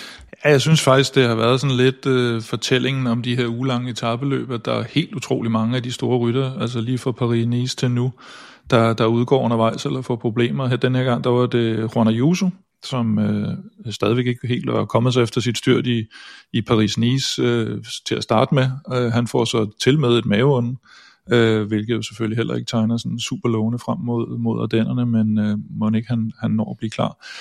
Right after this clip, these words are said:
Og så kom der jo nogle, øh, konspirationsteorier selvfølgelig på, øh, på de sociale medier, i det, det jo er Juan Ayuso og den for-, eller den, øh, forhistorie, han har på U A E,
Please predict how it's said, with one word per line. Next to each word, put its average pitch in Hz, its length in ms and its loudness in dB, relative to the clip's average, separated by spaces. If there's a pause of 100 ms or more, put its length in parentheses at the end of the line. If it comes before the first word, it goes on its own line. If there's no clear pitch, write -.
(140)
Og - 120 0
så 127 140 2
kom - 320 2
der 151 60 6
jo 143 120 6
nogle, 113 540 4
øh, 107 80 0
konspirationsteorier 123 920 2
selvfølgelig 139 520 0 (280)
på, 113 300 2
øh, 104 380 2 (100)
på - 260 -2
de 113 80 -6
sociale 131 440 0
medier, 123 460 0
i 113 80 -4
det, 110 160 0
det 107 180 -4
jo - 100 -6
er 143 220 2 (360)
Juan 143 120 4
Ayuso 143 420 0
og 135 80 2
den 127 140 0
for-, 123 420 -2
eller 107 160 0
den, 120 280 -2
øh, 110 160 -2 (200)
forhistorie, 131 580 2
han 113 140 0
har 123 240 -2 (540)
på 131 60 4
U 123 180 2
A 117 60 0
E, 127 240 0